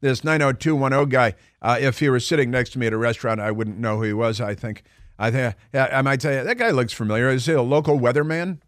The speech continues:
You know, uh, maybe he's a local weather. But, uh, he was attacked, and there was video, and everybody stood by and watched and made videos because I, uh, you know, now if, uh, I gotta tell you, like, if, uh, John F. Kennedy were driving through Dealey Plaza in Dallas, Texas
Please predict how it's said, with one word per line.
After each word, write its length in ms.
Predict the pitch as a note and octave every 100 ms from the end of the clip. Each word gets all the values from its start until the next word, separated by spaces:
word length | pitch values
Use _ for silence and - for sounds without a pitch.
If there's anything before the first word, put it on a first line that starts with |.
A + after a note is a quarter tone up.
| -
You 60 | G#2+
know, 180 | A2+ - _ _ _ B2+
uh, 180 | C3+ B2+
maybe 280 | D3 D#3
he's 100 | D#3
a 60 | C#3+
local 260 | D3 C#3+ D3
weather. 240 | D3+ G2+ _ _ _ -
But, 220 | C#3+ C#3+
uh, 140 | C#3+
he 120 | C3+ G3
was 160 | G3+
attacked, 440 | E3 C3 D3+ D3 C#3+
and 80 |
there 80 | C3+
was 100 | B2+
video, 400 | G#2 C3+ C3 B2+
and 100 | B2
everybody 360 | C3 B2+ B2+ A#2+
stood 320 | - C3+ A#2+
by 180 | A#2+ B2
and 180 | A#2+ A2+
watched 380 | A#2 A2+ -
and 140 | A#2 G#2+
made 240 | A2+ G#2+
videos 440 | G#2+ A2+ A2 A2 -
because 400 | A2+ G2+ A2 - _ _ _ _ _
I, 360 | G#2 A2+ A2+ A2
uh, 180 | A2 G#2+ - _
you 100 | C#3+
know, 120 | C#3+
now 320 | D3+ E3+ E3
if, 340 | D3 C#3 A#2 -
uh, 60 |
I 200 | A2+ A2
gotta 200 | C3 C3
tell 180 | A#2+ C#3+
you, 100 | B2
like, 140 | A#2+ A#2
if, 140 | A#2+
uh, 160 | A#2 A2+
John 320 | G#2+ D3 C#3+
F. 180 | B2 -
Kennedy 400 | D3+ C#3 B2 A#2
were 320 | C3 B2 A#2
driving 640 | G#2+ B2 C3 C3 B2+ A#2
through 300 | A2 C#3 C3
Dealey 500 | A2 C3+ B2+ A#2+ G#2
Plaza 540 | - B2+ B2+ A#2 A#2+ A2
in 120 | G#2+
Dallas, 380 | B2+ B2+ A#2 -
Texas 460 | C#3+ C3+ B2+ A2+